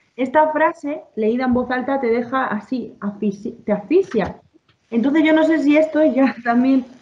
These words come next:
de formación mía, porque aquí también se ve angustia. Cuando te asfixias, te, te falta, te falta, pues eso, te falta el aire y te genera una, una angustia profunda. Entonces, hablando aquí de todo esto,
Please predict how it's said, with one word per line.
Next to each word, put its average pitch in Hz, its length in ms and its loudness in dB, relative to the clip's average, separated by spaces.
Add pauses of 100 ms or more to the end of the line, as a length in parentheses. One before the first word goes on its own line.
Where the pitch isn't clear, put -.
(220)
de 226 140 0
formación 226 680 2
mía, 294 440 2 (600)
porque 233 540 0
aquí 220 200 -4
también 277 240 2
se 320 100 -2
ve 269 60 2
angustia. 214 600 2
Cuando 214 320 0
te 214 100 -2
asfixias, 302 800 0 (920)
te, 214 160 0
te 208 140 -4
falta, 262 640 2
te 214 120 -4
falta, 262 760 -2
pues 190 140 -10
eso, 233 140 -4
te 202 100 -6
falta 208 300 -2
el 247 80 0
aire 269 440 0 (200)
y 233 120 -2
te 208 120 2
genera 202 520 0
una, 208 680 2
una 233 240 4
angustia 240 500 0
profunda. 262 720 -2
Entonces, 214 560 0
hablando 208 380 2
aquí 262 180 0
de 254 140 0
todo 226 280 4
esto, 294 540 -2